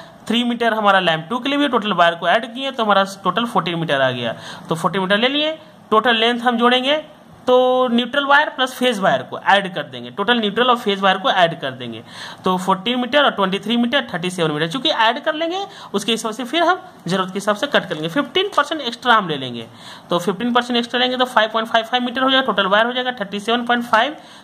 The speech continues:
पॉइंट five, total हो जाएगा फ़ोर्टी टू meter, इसलिए फ़ोर्टी टू पॉइंट फ़ाइव फ़ाइव, इसलिए फ़ोर्टी थ्री meter हम total,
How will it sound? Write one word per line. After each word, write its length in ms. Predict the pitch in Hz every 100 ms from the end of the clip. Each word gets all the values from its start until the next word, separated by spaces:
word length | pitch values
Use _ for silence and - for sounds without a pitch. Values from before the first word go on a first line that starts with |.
| -
पॉइंट 180 | 208 208
five, 220 | 247 269
total 220 | 233 185
हो 60 | 190
जाएगा 160 | 202
फ़ोर्टी 280 | 196 196 185
टू 420 | 208 254 277 330 330 - -
meter, 180 | 180 175
इसलिए 440 | 160 170 226 285
फ़ोर्टी 260 | 294 214 214
टू 180 | 190 247
पॉइंट 220 | 226 202
फ़ाइव 200 | 220 254
फ़ाइव, 220 | 254 269
इसलिए 260 | 220 - 214
फ़ोर्टी 280 | 214 185 202
थ्री 200 | 220 240
meter 260 | 202 196
हम 180 | 196 254
total, 320 | 208 175 262